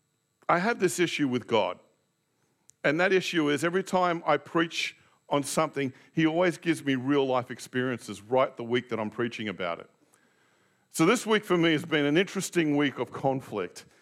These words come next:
But what I've come to realize time and time again, look, I've lived in five different countries. I've paid taxes to five different governments in five different countries.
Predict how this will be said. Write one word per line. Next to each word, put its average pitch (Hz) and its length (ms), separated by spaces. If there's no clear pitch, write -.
But 202 200
what 220 300
I've 277 140
come 214 200
to 175 60
realize 165 520
time 180 440
and 180 100
time 151 220
again, 151 260
look, 160 140
I've 196 180
lived 190 360
in 143 200
five 170 640
different 156 400
countries. 143 380
I've 139 160
paid 160 340
taxes 160 540
to 127 100
five 160 460
different 151 460
governments 123 600
in 139 120
five 156 320
different 147 320
countries. 123 580